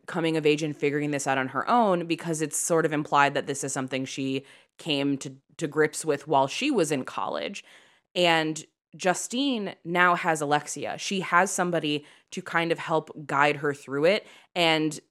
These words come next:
to make the mistakes so that Justine doesn't have to. And that, to me, is such a beautiful representation of kind of, like, the, the, the role of the older sister that none of us ever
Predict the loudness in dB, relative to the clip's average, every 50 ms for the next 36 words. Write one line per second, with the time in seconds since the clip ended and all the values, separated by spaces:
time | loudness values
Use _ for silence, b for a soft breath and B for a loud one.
0 | _ _ _ -8 -6 -6 -4 -4 -2 -2 -2 -2 -2 -2 -4 -2 -2 -2 -2 -2
1 | 0 0 0 0 -2 -4 -8 -6 -4 -2 0 0 0 2 2 2 2 2 -2 -4
2 | -2 -2 0 -2 -2 -2 -4 -6 -8 -6 -2 -2 -2 -2 -2 -8 -16 -14 -12 -10
3 | -10 -8 -10 -10 B B B B B B B _ 2 4 4 6 4 4 2 0
4 | -4 -6 -10 -18 -18 -18 -8 -2 2 4 6 8 6 6 6 2 -2 -4 -2 0
5 | 0 0 0 0 0 -2 -2 -4 b b b b b _ _ 0 0 0 0 0
6 | 0 0 0 0 0 0 -2 -2 -2 -4 -6 -8 -6 -4 -2 -2 -2 0 0 0
7 | 2 2 2 2 2 0 -2 -2 -2 -4 -4 -4 -4 -6 -6 -4 -4 -4 -2 -2
8 | -2 -4 -4 -4 -4 -4 -6 -8 -10 -6 -4 -4 -2 -2 -2 -4 -4 -6 -4 -2
9 | -2 -2 -2 -6 -10 _ _ _ _ _ _ _ _ _ -10 -6 -4 -4 -4 -4
10 | -6 -6 -6 -4 -2 -2 -2 -4 -4 -8 _ _ _ _ _ _ _ -20 -20 _
11 | -8 0 2 2 2 4 4 6 8 8 8 8 6 6 2 0 0 2 2 0
12 | 0 0 -2 -4 -4 -4 -2 -2 0 2 2 0 0 0 -2 -4 -2 0 0 0
13 | 0 2 0 0 -2 -2 -4 -4 -2 -4